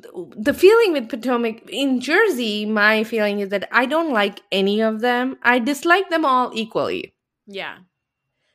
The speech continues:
Speaker 1: In Potomac, I like them all equally.
Speaker 2: Yeah, yeah, yeah, yeah, yeah. Mm-hmm, mm-hmm, mm-hmm, mm-hmm.
Speaker 1: That's the difference. It's like Pot-, in Jersey, I find fault with all of them first, and then I find their virtues. <laughs>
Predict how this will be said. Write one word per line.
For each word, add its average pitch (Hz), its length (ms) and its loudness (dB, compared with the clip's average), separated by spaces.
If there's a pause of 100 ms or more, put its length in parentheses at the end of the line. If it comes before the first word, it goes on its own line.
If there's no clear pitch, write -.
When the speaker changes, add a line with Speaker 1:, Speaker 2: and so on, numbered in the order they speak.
(160)
Speaker 1:
In 285 180 0
Potomac, 302 840 2
I 277 140 4
like 285 460 4
them 262 160 6
all 202 320 8
equally. 139 600 -4 (300)
Speaker 2:
Yeah, 156 160 -16
yeah, 117 220 -10
yeah, 113 200 -14
yeah, 147 200 -20
yeah. 85 220 -20 (140)
Mm-hmm, 202 180 -12
mm-hmm, 175 280 -16
mm-hmm, 165 480 -16
mm-hmm. 214 180 -8
Speaker 1:
That's 247 460 4
the 262 120 0
difference. 220 680 2
It's 214 160 -10
like 226 280 -4
Pot-, - 260 -12 (160)
in 226 240 -2
Jersey, 240 880 0 (580)
I 247 120 4
find 311 340 2
fault 262 340 0
with 233 180 -2
all 208 240 2
of 214 140 -2
them 226 180 -2
first, 220 500 -2 (100)
and 220 160 -4
then 208 160 2
I 208 80 0
find 190 340 -4
their 185 160 0
virtues. 175 760 -4
<laughs> - 40 -20